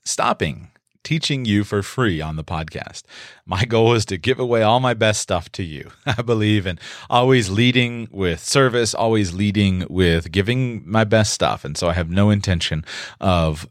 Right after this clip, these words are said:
pulling back and doing anything else. And today I'm gonna prove that to you by just sharing with you one simple concept that I hope will be helpful. But I am doing that in the context of promoting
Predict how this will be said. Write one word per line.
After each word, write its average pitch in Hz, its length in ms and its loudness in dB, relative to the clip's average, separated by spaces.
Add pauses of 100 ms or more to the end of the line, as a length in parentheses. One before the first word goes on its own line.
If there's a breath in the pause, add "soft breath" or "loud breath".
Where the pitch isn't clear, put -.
(100)
pulling 98 320 2
back 80 400 0
and 80 340 -4
doing 90 260 2
anything 92 360 2
else. 104 320 0
And 76 100 -4
today 82 220 2
I'm 90 60 2
gonna 87 100 -2
prove - 220 0
that 65 160 -2
to - 100 -4
you 80 120 0
by 110 140 4
just 120 220 -2
sharing 98 260 2
with 90 180 0
you 90 120 -4
one 98 180 0
simple 117 300 -4
concept - 420 -8
that 104 100 -2
I 98 60 2
hope 113 320 0 (340 loud breath)
will 131 140 4
be 107 140 2
helpful. 95 400 -2
But - 140 2
I 135 80 2
am 170 200 2
doing 160 280 2
that 90 220 -2 (240 loud breath)
in 135 180 2
the 123 80 4
context 196 760 0
of 95 400 2
promoting 98 960 0